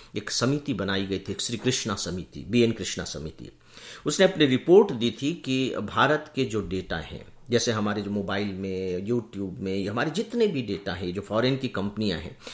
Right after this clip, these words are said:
इनके server हम यूज़ करते हैं, तो ये हमारे जो डेटा हैं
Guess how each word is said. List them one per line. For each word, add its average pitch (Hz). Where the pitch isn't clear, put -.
इनके 160
server 131
हम 113
यूज़ 117
करते -
हैं, 107
तो 185
ये 196
हमारे 190
जो 156
डेटा 131
हैं 123